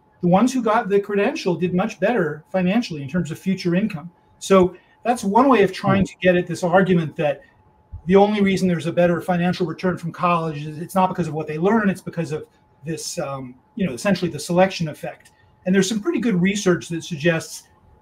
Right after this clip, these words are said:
Speaker 1: there really is something about the education that's making a difference.
Speaker 2: Uh, I just have to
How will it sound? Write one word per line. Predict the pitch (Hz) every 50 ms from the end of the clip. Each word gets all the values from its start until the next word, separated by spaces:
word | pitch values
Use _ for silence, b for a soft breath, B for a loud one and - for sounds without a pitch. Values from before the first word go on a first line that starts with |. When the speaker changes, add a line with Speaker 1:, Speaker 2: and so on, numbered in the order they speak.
| _ _ _ _ _
Speaker 1:
there | 196 196
really | 208 247 262 254 233 208 202
is | 233 214 -
something | 220 196 175 - 180 165
about | 156 151 147 143
the | - 147
education | 143 - - 139 - - 196 190 - - 151 127
that's | 127 123 -
making | 165 151 139 - 143 135
a |
difference. | 117 120 151 - - 160 170 - - - _ _ _ _ _ _ _ _ _ _ _ _ _ _ _ _ _ _ _ _ _ b b b b b b b b _ _ _
Speaker 2:
Uh, | - 139 123 113 - _ _ _ -
I | - 147
just | 147 175 175 - -
have | 175 160 -
to | - 147 131 123